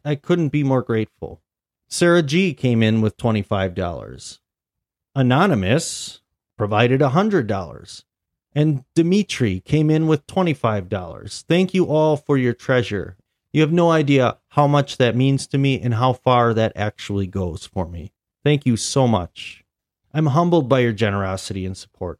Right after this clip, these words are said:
I really am. I also have an, uh, another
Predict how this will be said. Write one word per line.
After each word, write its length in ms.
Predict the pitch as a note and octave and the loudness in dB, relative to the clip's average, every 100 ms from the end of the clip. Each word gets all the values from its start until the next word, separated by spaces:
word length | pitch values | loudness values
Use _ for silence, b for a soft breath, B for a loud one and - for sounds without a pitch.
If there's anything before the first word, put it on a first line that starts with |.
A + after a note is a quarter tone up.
| - | -8
I 40 | |
really 400 | A#2 C3 B2+ A2+ | -2 2 2 0
am. 240 | F#2 F#2+ - _ _ _ _ - | -2 -10 -20 _ _ _ _ -2
I 140 | D#3+ | 2
also 340 | F3+ G3 G#3 | 4 2 2
have 180 | D3 C#3+ | 4 4
an, 300 | C#3 C3+ C3 - _ | 4 2 0 -6 _
uh, 340 | A#2+ A2+ A2 G#2+ | -2 -2 -2 -4
another 680 | B2+ C3 B2+ F3+ G#3+ A2 G2 | -4 0 2 2 0 -2 -4